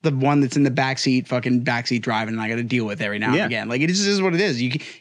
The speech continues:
Speaker 1: sometimes y-, you will eventually conquer it if you start figuring out how to put it in the, keep it in the backseat and put a bubble around it. Be like, "Look,
Speaker 2: Yeah.
Speaker 1: like, it's not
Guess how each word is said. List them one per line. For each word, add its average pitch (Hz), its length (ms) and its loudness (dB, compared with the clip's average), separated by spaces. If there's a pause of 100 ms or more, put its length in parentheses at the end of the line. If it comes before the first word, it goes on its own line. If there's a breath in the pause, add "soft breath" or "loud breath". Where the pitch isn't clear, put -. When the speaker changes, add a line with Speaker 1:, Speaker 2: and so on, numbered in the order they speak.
(120)
Speaker 1:
sometimes 180 440 2
y-, 175 240 -6
you 165 140 4
will 175 320 4
eventually 160 400 2
conquer 180 380 0
it 139 120 0
if 139 160 -2
you 139 220 0 (920)
start 175 360 0 (120)
figuring 180 260 4
out 160 160 2
how 156 160 2
to 160 80 2
put 185 220 0
it 202 80 0
in 160 200 4
the, 147 200 2 (100)
keep 220 180 2
it 190 60 2
in 180 60 2
the 175 140 2
backseat 165 480 2 (760)
and 165 360 4 (180)
put 160 120 2
a 165 40 4
bubble 147 280 2
around 117 280 0
it. 113 80 -4
Be 131 80 2
like, 143 120 2
"Look, 127 160 2
Speaker 2:
Yeah. - 60 -2
Speaker 1:
like, 151 260 -6
it's 190 220 0
not 247 180 -2